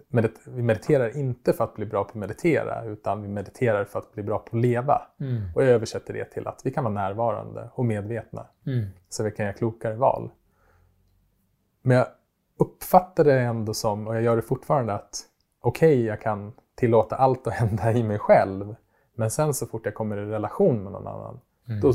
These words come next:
Speaker 1: blir det svårare.
Speaker 2: Just det.
Speaker 1: Det blir svårare i kontakten.
Speaker 2: Mm.
Speaker 1: Och att, att kunna öva upp den närvaron och den tryggheten som kommer av det
Speaker 2: Mm.
Speaker 1: är fantastisk.
Speaker 2: Mm.
Speaker 1: Det här kan man göra även digitalt, eller hur?
Speaker 2: Mm.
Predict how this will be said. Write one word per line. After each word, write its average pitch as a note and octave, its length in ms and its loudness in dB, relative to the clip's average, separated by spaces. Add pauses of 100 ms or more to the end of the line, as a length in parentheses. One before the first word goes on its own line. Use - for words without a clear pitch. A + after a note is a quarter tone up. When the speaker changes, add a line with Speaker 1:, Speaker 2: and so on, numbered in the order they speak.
(140)
Speaker 1:
blir A2+ 180 0
det G#2 80 -4
svårare. G#2+ 460 -6 (160)
Speaker 2:
Just - 300 -8
det. A#2 80 -14 (340)
Speaker 1:
Det - 80 -6
blir A#2+ 100 0
svårare C3 500 2
i G2+ 200 -6
kontakten. - 720 -12 (100)
Speaker 2:
Mm. C3 260 -2 (580)
Speaker 1:
Och A2 240 4
att, - 520 -10 (200)
att - 180 -4
kunna A#2 180 0
öva A#2+ 200 -4
upp - 340 -2
den G#2 160 -8
närvaron G2 800 -8 (240)
och A2+ 120 -4
den G#2+ 160 0
tryggheten B2 680 0
som - 120 -10
kommer B2+ 280 0
av G2+ 140 -12
det G2 180 -12 (200)
Speaker 2:
Mm. A#2+ 200 -2 (500)
Speaker 1:
är A#2 100 0
fantastisk. - 680 -4 (240)
Speaker 2:
Mm. C3+ 220 0 (500)
Speaker 1:
Det - 80 0
här E3 200 4
kan E3 120 -4
man C#3+ 100 0
göra G#2+ 360 0
även G#2+ 300 -8
digitalt, G#2 600 -4
eller B2+ 120 2
hur? - 220 0
Speaker 2:
Mm. F3+ 380 -2